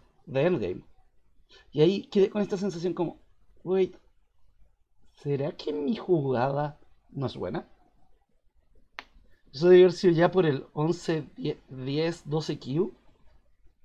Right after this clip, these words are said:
Y significa que todo el camino hasta allá estuve jugando siempre que pudiera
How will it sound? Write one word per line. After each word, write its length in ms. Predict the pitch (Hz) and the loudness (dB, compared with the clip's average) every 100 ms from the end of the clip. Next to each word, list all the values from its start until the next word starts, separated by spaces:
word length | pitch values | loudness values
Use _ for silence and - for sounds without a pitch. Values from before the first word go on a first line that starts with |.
| _ _ _ _ _ | _ _ _ _ _
Y 120 | 165 | -4
significa 560 | 170 247 233 226 226 208 | 0 0 0 2 2 2
que 200 | 196 - _ _ _ | -4 -4 _ _ _
todo 200 | 247 269 | 2 4
el 80 | 302 | 2
camino 240 | 226 247 | 0 0
hasta 160 | 233 220 | 0 4
allá 280 | 185 185 - - _ _ _ | 4 4 -2 -18 _ _ _
estuve 360 | 180 180 214 220 | -4 2 4 4
jugando 400 | 214 196 214 202 | 2 2 2 2
siempre 560 | - 247 220 151 120 | -2 0 0 0 -8
que 100 | 117 | -6
pudiera 640 | 135 139 147 226 160 147 | -4 -2 4 4 4 2